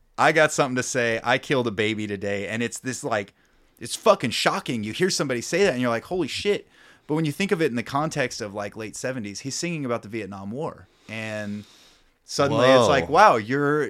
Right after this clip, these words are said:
Speaker 1: you're saying something. You're, you're being incredibly vulgar and, and really offensive." And I like that part of it too. But also, you got, you're, you're, you're saying something. You got a message. Like, "This is fucked up." And, uh, you know, it's, it's just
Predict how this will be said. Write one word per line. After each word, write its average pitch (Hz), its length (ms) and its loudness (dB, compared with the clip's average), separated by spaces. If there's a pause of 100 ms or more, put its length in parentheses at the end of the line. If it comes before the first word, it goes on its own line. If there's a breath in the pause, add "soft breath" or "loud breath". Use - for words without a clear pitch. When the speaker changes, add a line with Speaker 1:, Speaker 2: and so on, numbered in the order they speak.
(140)
Speaker 1:
you're 127 300 -4
saying 180 420 0
something. 113 360 -4
You're, 127 200 -2
you're 117 200 -2
being 170 240 2
incredibly 123 1080 -2 (100)
vulgar 101 560 -4
and, 98 440 -6
and 104 240 -8
really 135 260 -2
offensive." 107 540 -6 (380 soft breath)
And 160 120 0
I 147 120 6
like 151 240 6
that 135 220 4
part 123 240 4
of 117 140 2
it 104 160 -8
too. 139 460 0 (340 soft breath)
But 139 160 4
also, 170 340 4
you 156 160 -2
got, 165 280 0
you're, 175 200 -2
you're, 160 360 -4
you're 151 180 -8
saying 214 320 -2
something. 110 300 -4
You 123 80 -2
got 185 140 2
a - 20 -2
message. 170 400 -4
Like, 110 140 -6
"This 180 180 -4
is 175 80 -8
fucked - 360 0
up." 170 280 2 (100)
And, 113 580 -6 (600)
uh, 92 260 -8 (220)
you 113 180 -8
know, 131 220 -2
it's, 120 340 -4
it's 113 240 -6
just - 560 -6